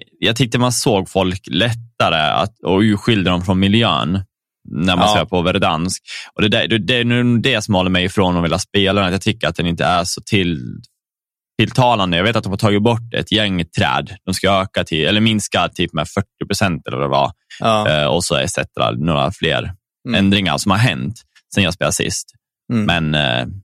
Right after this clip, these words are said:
Speaker 1: ja.
Speaker 2: Men de har ju också en settings som gör att, eh, typ, du kan minska på, på gräset, på, på gatan på något sätt.
Speaker 1: Mm.
Speaker 2: Så att du liksom, men då är det lite synd för att de som gömmer sig i gräset, så att säga, de som tror att man kan gömma sig i gräset, de som har tryckt av den funktionen,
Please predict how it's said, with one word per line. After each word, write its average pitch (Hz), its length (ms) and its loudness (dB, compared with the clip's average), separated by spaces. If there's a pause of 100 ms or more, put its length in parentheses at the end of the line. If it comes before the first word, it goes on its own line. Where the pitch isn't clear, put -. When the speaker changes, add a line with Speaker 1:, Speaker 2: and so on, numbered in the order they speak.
(340)
Speaker 1:
ja. - 180 -4 (180)
Speaker 2:
Men 156 200 0
de 151 140 4
har 170 200 6
ju 160 80 4
också 131 280 0
en 143 100 2
settings 113 840 -2
som 120 160 0
gör 110 160 2
att, 107 220 -2 (460)
eh, 113 460 -4
typ, 117 240 -2 (180)
du 139 120 -2
kan 110 200 -4
minska 117 680 0 (340)
på, 101 300 0
på 127 100 -8
gräset, 113 600 0 (220)
på, 110 240 0
på 123 120 -2
gatan 117 640 0 (240)
på 127 60 -10
något 117 160 -4
sätt. 120 220 -2 (340)
Speaker 1:
Mm. 98 240 0 (120)
Speaker 2:
Så - 160 -2
att 117 60 -4
du 127 100 -2
liksom, 123 380 2
men 135 400 0
då 143 80 4
är 151 80 6
det 175 80 4
lite 156 240 2
synd 139 280 0
för 143 80 0
att 139 80 -8
de 143 180 2
som 147 160 -2
gömmer 175 400 4
sig 123 220 0
i 120 40 -4
gräset, 131 520 0
så 135 60 -6
att 127 60 -4
säga, 127 160 0
de 143 160 0
som 143 140 -2
tror 151 260 0
att 123 100 -6
man 139 160 0
kan 143 200 0
gömma 147 300 2
sig 147 160 0
i 139 40 -2
gräset, 156 420 0
de 156 180 2
som 143 100 -4
har 147 100 0
tryckt 147 300 -2
av 165 220 4
den 156 220 0
funktionen, 170 760 -4